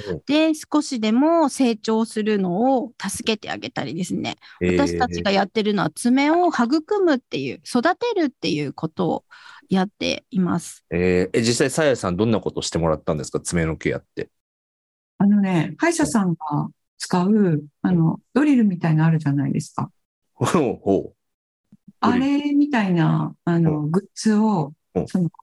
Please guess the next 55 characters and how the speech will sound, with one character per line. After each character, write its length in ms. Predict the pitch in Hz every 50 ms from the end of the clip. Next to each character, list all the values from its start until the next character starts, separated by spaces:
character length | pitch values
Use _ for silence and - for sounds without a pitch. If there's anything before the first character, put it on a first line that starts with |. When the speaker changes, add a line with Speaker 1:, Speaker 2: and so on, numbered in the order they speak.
| _ _
Speaker 3:
先 340 | - - 208 208 - - 269
っ 40 | 262 - _
ぽ 160 | - 240 233
が 100 | 233 233
違 200 | 233 233 - - 214 220 226 233 233
う 60 | 233 226
種 200 | 226 - 233 226
類 160 | 208 190 180
の 140 | 165 156 147
を 120 | 143 139
二 160 | 147 151 160
十 120 | 160 208 208
個 140 | - 233
ぐ 100 | 226 226
ら 80 | 214 190
い 40 | 165
持 140 | 151 147 156
っ 40 | 160 156 -
て 200 | - 135 135 131
ら 140 | - 135 135
し 140 | 135 - -
て。 240 | - 139 139 131 139 175 - _
Speaker 1:
<laughs> 220 | - 226 - _ _
ほ 360 | - 98 101 92 78 65 -
う。 40 | _ _ _ _ _ _ _ _ -
Speaker 3:
で、 80 | 208
そ 140 | 208 - 240
れ 180 | 226 330 370 240
を 100 | 269 247
ね、 220 | 233 226 233 233
そ 100 | - 214
の 180 | 208 196 202 208
ド 120 | 208 226
リ 120 | 240 214
ル 80 | 202 180
み 200 | 170 160 156 160
た 80 | 160 151
い 80 | 147
な 180 | 147 139 139 143
先 260 | - 185 165 - 180
っ 60 | 180 -
ぽ 120 | - 170
に 160 | 165 160 160
こ 240 | - 165 160 160 156 - -
う、 60 | -
な 100 | - 165
ん 40 | 160
か 160 | 156 139 139
こ 260 | - - 156 151 147
う 20 | - -
変 200 | - 220 247 262
え 20 | 262
て、 400 | 269 - 254 233 165 143 - - _ _ _ _ _
Speaker 1:
ほ 280 | _ 104 101 90 76
う。 20 | -